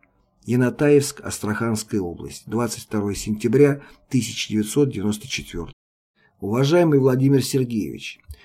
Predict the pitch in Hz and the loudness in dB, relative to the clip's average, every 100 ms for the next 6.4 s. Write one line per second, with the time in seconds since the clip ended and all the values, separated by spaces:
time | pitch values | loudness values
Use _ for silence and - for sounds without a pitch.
0 | - - 127 156 160 185 - 127 123 139 | -18 2 4 6 6 4 4 -2 2 2
1 | 139 139 135 139 - - 98 85 78 - | 6 4 4 0 -6 -4 -6 -6 -10 -14
2 | - 101 113 156 160 190 170 147 170 139 | -12 -6 0 2 2 4 4 4 2 2
3 | 107 127 135 127 131 127 123 123 127 135 | 2 -2 -2 2 4 4 4 4 2 2
4 | 139 160 139 _ - _ 120 - 139 131 | 2 0 -2 _ -20 _ -4 4 4 6
5 | 127 135 139 127 110 127 - - 110 107 | 4 2 2 -2 0 -2 -4 -4 -2 0
6 | 104 104 85 73 | 0 -2 -4 -14